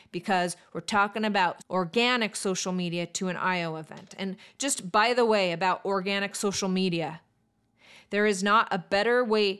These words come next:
to market your online business. And honestly, it is time to get serious about organic social media. It's free. It's powerful. It will improve <laughs> all of your marketing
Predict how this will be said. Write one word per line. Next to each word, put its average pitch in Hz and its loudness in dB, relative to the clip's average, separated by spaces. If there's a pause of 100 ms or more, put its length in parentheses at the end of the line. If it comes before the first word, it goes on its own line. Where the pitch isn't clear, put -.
to 202 -4
market 185 0
your 196 -2
online 220 0
business. 240 0 (400)
And 226 0 (960)
honestly, 285 2 (180)
it 320 0
is 233 0
time 277 0
to 233 -6
get 233 -2
serious 214 2
about 190 0
organic 196 -2
social 196 -4
media. 180 -2 (100)
It's 226 2
free. 262 0 (580)
It's 214 2 (180)
powerful. 262 2 (280)
It 214 0
will 240 4
improve 311 4
<laughs> - -
all 269 4
of 254 -4
your 262 2
marketing 226 2